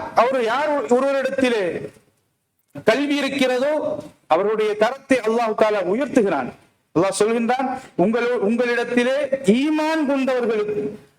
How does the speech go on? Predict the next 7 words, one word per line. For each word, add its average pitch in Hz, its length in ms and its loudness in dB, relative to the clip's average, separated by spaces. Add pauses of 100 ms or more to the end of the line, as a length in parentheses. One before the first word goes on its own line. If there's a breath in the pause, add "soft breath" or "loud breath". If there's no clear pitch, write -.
(340)
கல்விமான்களும் 302 760 0
ஞானம் 262 440 0
கொடுக்கப்பட்டவர்களும் 254 1200 0 (920)
இந்த 185 320 2
இரண்டு 247 380 0
மக்களையும் 240 540 0
அல்லாஹ் 214 500 -2